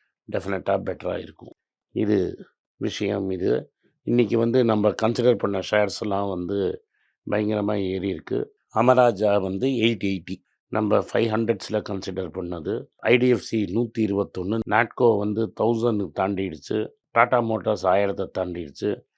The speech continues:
கர்நாடகா பேங்க் இருநூத்தி முப்பத்தி ஏழு, ஐ டி சி வந்து நானூத்தி முப்பது, மணப்புரம் நூத்தி தொண்ணூத்தஞ்சு. இதெல்லாம் எக்ஸ்ட்ரீம்லி ஹையா இருக்கு. கொஞ்சம் இறங்கினா we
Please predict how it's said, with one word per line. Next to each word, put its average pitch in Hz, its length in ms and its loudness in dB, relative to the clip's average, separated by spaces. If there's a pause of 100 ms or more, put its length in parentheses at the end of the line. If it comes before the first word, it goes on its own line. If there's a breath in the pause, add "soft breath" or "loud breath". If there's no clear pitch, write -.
(320)
கர்நாடகா 113 540 2
பேங்க் 104 300 2
இருநூத்தி 104 680 0
முப்பத்தி 92 480 -4
ஏழு, 90 480 -2 (200)
ஐ 120 220 2
டி 120 220 0
சி 107 200 -2
வந்து 98 420 0
நானூத்தி 98 540 0
முப்பது, 92 640 -4 (320)
மணப்புரம் 110 580 0
நூத்தி 110 400 -2
தொண்ணூத்தஞ்சு. 90 800 -6 (480)
இதெல்லாம் 107 320 0
எக்ஸ்ட்ரீம்லி 110 560 -2
ஹையா 95 360 -4
இருக்கு. - 440 -12 (100)
கொஞ்சம் 113 380 2
இறங்கினா 107 600 2 (260)
we 113 120 0